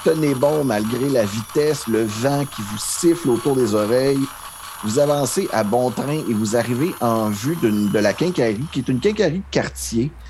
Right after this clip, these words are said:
C'est pas un gros établissement, c'est, c'est pas comme un Rénault Dépôt ou un truc du genre. C'est une petite quincaillerie de quartier et ça, c'est la quinca-, ça s'appelle la quincaillerie Clavel.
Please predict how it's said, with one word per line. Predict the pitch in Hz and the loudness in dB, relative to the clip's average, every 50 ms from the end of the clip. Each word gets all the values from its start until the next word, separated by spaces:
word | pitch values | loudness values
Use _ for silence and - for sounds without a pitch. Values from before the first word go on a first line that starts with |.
| - - - - - | -18 -20 -20 -18 -16
C'est | - - - 202 | -8 -6 -6 -2
pas | - 196 202 | 0 0 0
un | 196 185 127 113 | 2 2 2 0
gros | 110 104 - 139 156 | 0 0 2 2 2
établissement, | 151 139 123 - 113 101 92 98 95 - - 113 117 123 127 | 2 2 0 2 0 0 0 -2 -4 -4 -4 -2 -2 -2 -2
c'est, | - - | -2 -4
c'est | - - - | -6 -6 -4
pas | 139 | -4
comme | - 135 107 | -2 0 0
un | 98 98 | 2 2
Rénault | 92 104 107 113 113 113 | 2 2 2 2 2 0
Dépôt | 98 98 95 90 - 117 117 117 113 110 | 0 0 -4 -2 -2 0 2 2 2 2
ou | 95 90 | 0 0
un | 92 | -2
truc | - - 107 98 | -4 -4 -6 -4
du | 87 | -2
genre. | 92 90 78 80 73 | -2 -2 -2 -4 -6
C'est | - - 98 | -6 -6 -6
une | 95 | -6
petite | - - - | -6 -8 -6
quincaillerie | - 180 180 170 165 143 117 117 139 147 | -4 -2 -2 0 0 0 0 -2 -2 -2
de | 131 113 95 | 0 0 0
quartier | 90 - 95 - - - - - - 113 117 139 147 - 110 | 0 -2 -4 -6 -6 -8 -12 -10 -6 -2 0 0 0 0 -2
et | |
ça, | 101 - 113 | -2 -2 -4
c'est | 98 - 107 | -4 -2 -2
la | 101 95 | -2 -2
quinca-, | - 151 160 151 139 120 | -2 -2 -4 -2 -4 -4
ça | - 117 | -4 -4
s'appelle | - - - - 143 147 | -6 -4 -2 -2 0 0
la | 208 | 0
quincaillerie | - - 147 170 - 151 135 113 131 156 - | 0 -2 -2 -2 0 0 0 0 -2 -4 -4
Clavel. | - - 123 107 98 92 95 92 104 113 120 117 117 | -2 0 0 0 0 0 0 0 0 0 0 -2 -4